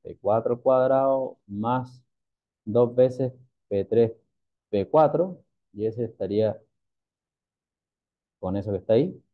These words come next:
Y el último, si yo considero la otra versión de la variable de U de Mandelstam, que es la P uno menos P cuatro, esta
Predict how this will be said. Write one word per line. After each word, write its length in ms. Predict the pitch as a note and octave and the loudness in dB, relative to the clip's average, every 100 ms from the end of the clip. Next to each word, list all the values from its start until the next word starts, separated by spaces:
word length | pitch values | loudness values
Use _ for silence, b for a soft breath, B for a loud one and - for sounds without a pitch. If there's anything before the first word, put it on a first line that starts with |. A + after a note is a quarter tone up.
| _ _ _ _ _ _ _ _ | _ _ _ _ _ _ _ _
Y 140 | A#2 B2+ | 2 4
el 120 | C#3+ | 6
último, 600 | F3 F3 F#3 G3+ G3+ F#3 _ _ _ _ _ _ _ _ _ _ _ | 6 4 0 0 -4 -10 _ _ _ _ _ _ _ _ _ _ _
si 160 | B2 A#2 | -4 0
yo 160 | C#3 C#3+ | 2 2
considero 680 | D3 C#3+ C3+ C#3+ D3 D3 | 0 0 0 2 2 2
la 220 | C#3 A#2+ C3 | 0 2 0
otra 280 | D#3 F3 | 0 0
versión 420 | F3 D#3 - E3 E3 | 0 0 -4 -8 -4
de 100 | D3 | -2
la 100 | C#3 | -2
variable 380 | C3+ C#3+ D3 | -2 -2 0
de 100 | C#3+ | 0
U 220 | D3+ E3+ - _ _ _ _ | 0 -4 -10 _ _ _ _
de 120 | C3+ C3+ | -8 -6
Mandelstam, 640 | C#3 C3+ B2 B2 A2+ A#2 | -6 -6 -8 -8 -10 -10
que 200 | - A2 | 0 0
es 160 | A2 A2 | 0 0
la 340 | G#2+ G#2+ - _ _ _ _ _ _ _ _ _ _ _ - | 0 0 -6 _ _ _ _ _ _ _ _ _ _ _ -2
P 80 | A2 | 2
uno 180 | C3 | 2
menos 180 | C3+ C3+ | 2 0
P 100 | C3+ | -2
cuatro, 280 | B2+ D3+ D#3 | -2 0 0
esta 320 | D3 - B2+ | -4 -8 -14